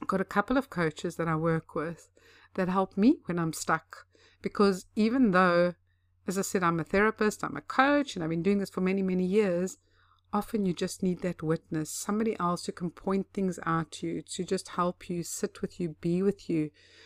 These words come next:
remind you, and remind you of the tools that you know. Um, I've got a lot of tools,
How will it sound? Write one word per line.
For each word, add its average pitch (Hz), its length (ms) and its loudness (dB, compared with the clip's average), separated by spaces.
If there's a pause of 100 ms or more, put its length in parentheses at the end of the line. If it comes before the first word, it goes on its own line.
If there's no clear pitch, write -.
(240)
remind 175 640 4
you, 151 300 -2 (360)
and 180 140 2
remind 170 400 2
you 190 100 -2
of 165 180 -2
the 160 100 -6
tools 240 920 2
that 196 280 2
you 190 100 4
know. 170 480 2 (420)
Um, 165 360 -2
I've 175 140 -6
got 190 140 2
a 185 40 2
lot 170 240 2
of - 120 -4
tools, 170 520 -2